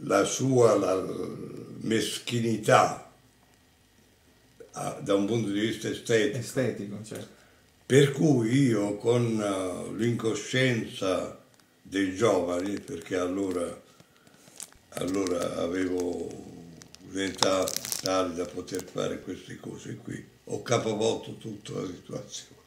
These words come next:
Speaker 1: e ho fatto una cosa completamente diversa, facendo questo mixage di Arlecchino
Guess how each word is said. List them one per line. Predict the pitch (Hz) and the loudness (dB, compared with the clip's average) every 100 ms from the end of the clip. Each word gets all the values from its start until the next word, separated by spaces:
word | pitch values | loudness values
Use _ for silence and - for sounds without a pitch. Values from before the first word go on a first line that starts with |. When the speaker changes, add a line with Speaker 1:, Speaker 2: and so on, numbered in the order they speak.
| - - - | -20 -18 -4
Speaker 1:
e | 113 | 0
ho | 117 | 0
fatto | 113 110 - | 0 -4 -2
una | 107 | -2
cosa | 101 117 - | -2 -4 -8
completamente | - - - - - 113 - | -8 -8 -6 -6 -8 -8 -10
diversa, | 117 - - - - _ _ _ _ _ _ _ _ _ _ - - - _ | -14 -14 -14 -14 -18 _ _ _ _ _ _ _ _ _ _ -20 -20 -20 _
facendo | - 151 151 127 151 143 117 - | 6 6 8 6 6 6 2 2
questo | - 120 - - - 104 101 98 95 92 82 - _ _ _ _ _ - _ _ _ | 2 0 0 -6 0 4 4 4 2 0 -6 -14 _ _ _ _ _ -20 _ _ _
mixage | 135 123 120 - - 127 113 104 98 90 98 90 | -2 0 2 0 4 8 10 8 4 -2 -4 -2
di | 95 113 104 90 - - _ _ _ _ _ | 0 2 2 0 -4 -18 _ _ _ _ _
Arlecchino | - - 117 127 156 - 135 139 147 135 135 135 - - | -2 2 4 4 2 0 -2 0 4 4 2 2 -2 -6